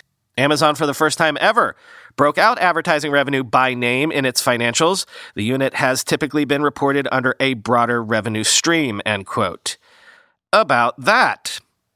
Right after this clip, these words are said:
Amazon advertising services revenue came in at nine point seven billion dollars for Q four, up thirty-two percent year over year,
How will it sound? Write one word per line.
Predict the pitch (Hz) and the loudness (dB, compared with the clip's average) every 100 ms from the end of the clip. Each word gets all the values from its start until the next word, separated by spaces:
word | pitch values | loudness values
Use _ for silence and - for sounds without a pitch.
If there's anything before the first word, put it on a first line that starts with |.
| _ | _
Amazon | 147 202 262 233 214 | 0 2 2 4 4
advertising | 185 214 220 208 190 | 4 2 2 0 0
services | 175 190 165 175 147 | -2 0 0 -2 2
revenue | 156 147 139 | 2 2 -2
came | - 208 240 | -2 0 2
in | 220 170 160 | 2 2 0
at | 139 135 - - - - - | 0 0 -2 -12 -20 -16 -4
nine | 135 190 240 | 0 2 0
point | 233 220 202 | 0 -2 0
seven | - 185 175 | 2 2 2
billion | 156 175 175 | 0 0 2
dollars | 160 156 | 2 2
for | - | -2
Q | 147 160 151 | -2 0 0
four, | 147 131 | 0 2
up | 139 - | 2 0
thirty-two | - 202 226 240 214 | 0 0 0 0 -2
percent | 196 - 175 156 | -2 0 0 2
year | 156 | 2
over | 143 | 2
year, | 143 131 123 | 0 0 0